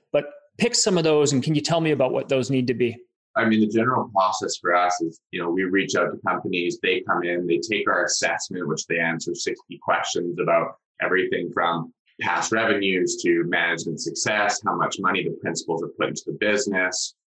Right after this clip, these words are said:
Speaker 2: you know, growth trajectory, do they have I P? Once we've got that information, we then go and say, "Okay, well, you know, this would be a good fit with this broker, this financier, this shell,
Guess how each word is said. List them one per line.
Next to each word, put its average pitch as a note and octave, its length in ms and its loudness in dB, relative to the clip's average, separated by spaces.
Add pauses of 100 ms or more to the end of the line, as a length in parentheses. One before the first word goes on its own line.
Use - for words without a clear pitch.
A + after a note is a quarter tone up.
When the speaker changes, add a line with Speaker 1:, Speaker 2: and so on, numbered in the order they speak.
(220)
Speaker 2:
you G2+ 100 -4
know, E2 180 0 (120)
growth G2+ 280 2
trajectory, F2+ 600 0
do E2+ 80 0
they E2 160 0
have E2 160 0
I E2 240 2
P? F#2+ 500 0 (320)
Once G#2 220 2
we've A2+ 160 2
got G2 180 2
that F#2 140 0
information, F#2 960 0 (240)
we A2 240 4
then G2 320 0
go F2+ 380 4
and E2+ 440 -2
say, F2 220 0
"Okay, F2 420 0
well, D#2+ 240 -2 (220)
you F#2+ 100 -2
know, F2 200 -2
this G#2 280 0
would G#2 140 2
be F#2+ 220 0
a - 20 -4
good F#2+ 220 2 (100)
fit G2 240 0
with E2+ 180 -4
this G#2 240 0
broker, F#2+ 480 2
this F#2+ 220 0
financier, F#2 920 0
this F#2+ 220 0
shell, F#2 720 2